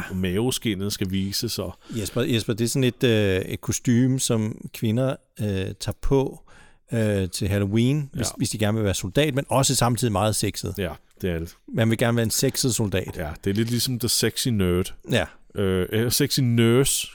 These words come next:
Speaker 2: costume der, ikke?
Speaker 1: Jo.
Speaker 2: Sådan ser en sygeplejerske ikke ud. Så det her, den, The Sexy Military Girl.
Speaker 1: Ja.
Speaker 2: Ikke?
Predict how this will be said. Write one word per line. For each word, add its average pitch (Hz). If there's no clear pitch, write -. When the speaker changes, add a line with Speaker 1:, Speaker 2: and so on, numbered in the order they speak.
Speaker 2:
costume 92
der, 85
ikke? 113
Speaker 1:
Jo. -
Speaker 2:
Sådan 95
ser -
en 82
sygeplejerske -
ikke -
ud. -
Så 98
det 101
her, 104
den, 95
The 101
Sexy -
Military 95
Girl. 87
Speaker 1:
Ja. 98
Speaker 2:
Ikke? 98